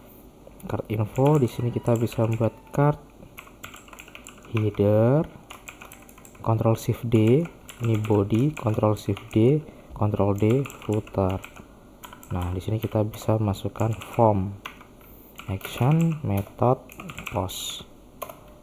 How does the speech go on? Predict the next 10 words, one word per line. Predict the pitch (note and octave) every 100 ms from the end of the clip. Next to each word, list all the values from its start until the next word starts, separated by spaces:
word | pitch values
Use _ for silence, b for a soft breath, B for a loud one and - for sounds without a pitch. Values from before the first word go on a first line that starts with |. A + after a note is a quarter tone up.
| - -
Nah, | - F#2 G2+
di | G2
sini | A#2
kita | A2 G2+ G2
blok, | G#2 G2 A2+ D3+ - - - -
Control | - G2 G2+ G2
Shift | G2 D3+ D#3 -
arah | A2 A2 -
ke | G2+
atas. | G#2 - F#2+ F#2+ -